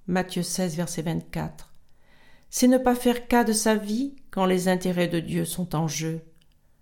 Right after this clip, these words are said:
Suivre Jésus implique donc d'accepter cette persécution et de savoir pardonner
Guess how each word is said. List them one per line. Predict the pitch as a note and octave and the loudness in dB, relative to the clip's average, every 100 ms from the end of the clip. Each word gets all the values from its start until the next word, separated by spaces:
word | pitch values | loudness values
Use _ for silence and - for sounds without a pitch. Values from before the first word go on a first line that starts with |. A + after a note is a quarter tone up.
| _ _ _ - - - | _ _ _ -20 -20 -10
Suivre | - - C4 C4 C4 | -6 2 4 4 4
Jésus | B3+ B3+ B3+ G#3+ B3 C4+ D4 - - - - _ - | 4 4 4 4 2 2 0 -6 -20 -20 -20 _ 2
implique | A3+ A3+ A#3 A3+ - | 2 4 0 0 2
donc | G#3+ G3+ | 2 4
d'accepter | G3 G3 - G3 - - | 2 0 0 -2 -2 -2
cette | G3 F#3+ F3+ | 0 -2 -2
persécution | G3 F#3+ - F#3 F3+ F3+ - G3+ A3 - - _ _ _ - | -2 -2 -4 -4 -6 -6 -2 -2 -2 -6 -18 _ _ _ 0
et | A#3 | 2
de | A3 | 2
savoir | A3+ A#3+ A3+ A#3+ A#3+ | 2 2 4 2 2
pardonner | A3 G#3 G#3+ G#3+ G#3+ G#3+ - | -2 2 4 4 4 2 -2